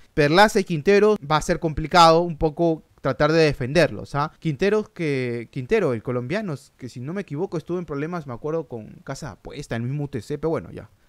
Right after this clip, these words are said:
Al margen de esto, em, eh, también está Trujillo, que tiene buen pie atrás, ¿no? Requena, bueno, el portero Zuczuk. Em,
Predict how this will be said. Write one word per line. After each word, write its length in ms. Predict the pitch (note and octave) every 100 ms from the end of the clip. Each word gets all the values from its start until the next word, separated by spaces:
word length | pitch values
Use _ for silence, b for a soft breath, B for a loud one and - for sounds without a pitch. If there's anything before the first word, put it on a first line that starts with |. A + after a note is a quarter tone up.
| -
Al 120 | C3+
margen 260 | F3 F3 F3
de 80 | F3
esto, 380 | E3 F3+ E3+ -
em, 560 | C3+ C3 B2 A#2+ G#2+ G#2+ _ -
eh, 380 | B2 A#2 - -
también 240 | C3+ D3
está 180 | C#3 C#3
Trujillo, 400 | A#2+ A#2+ F3+ D3
que 100 | A#2+
tiene 180 | B2 A#2
buen 240 | A#2+ A2+
pie 340 | D#3+ D#3 C3 _ _ _
atrás, 560 | - A2 D#3+ D#3+ C#3 - _
¿no? 200 | B2+ D3
Requena, 540 | - A#2+ - D#3+ D3+ B2+
bueno, 180 | B2+ A#2+
el 80 |
portero 320 | G#2 A#2 C#3+ C3
Zuczuk. 540 | C3 - G3+ F3 -
Em, 1040 | D3 C#3 C#3 C#3 C#3 C3+ C3+ C3+ C3+ C3+